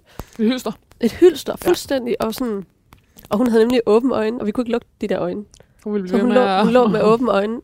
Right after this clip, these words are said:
Speaker 2: hvilket også er helt vildt. Men det var meget fint, hun havde meget smukke øjne, så det var sådan... Men det var stadig weird at kigge nogen i øjnene, og så var de der ikke, der var ikke nogen hjemme. Så det, det blev jeg nødt til at få forklaret.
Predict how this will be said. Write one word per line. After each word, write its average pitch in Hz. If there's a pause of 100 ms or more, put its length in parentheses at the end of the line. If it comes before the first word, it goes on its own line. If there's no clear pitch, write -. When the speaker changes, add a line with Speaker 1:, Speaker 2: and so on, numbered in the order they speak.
Speaker 2:
hvilket 208
også 226
er 214
helt 220
vildt. 208 (1400)
Men 202
det 208
var 202
meget 202
fint, 220
hun 190
havde 190
meget 190
smukke 208
øjne, 190
så -
det 196
var 196
sådan... 196 (400)
Men 220
det 214
var 196
stadig 233
weird 214
at 240
kigge 247
nogen 214
i 220
øjnene, 208
og 202
så 214
var 226
de 247
der 220
ikke, 208
der -
var -
ikke -
nogen 220
hjemme. 214 (500)
Så 208 (200)
det, 277 (160)
det 277
blev 240
jeg 208
nødt 220
til -
at 214
få 208
forklaret. 196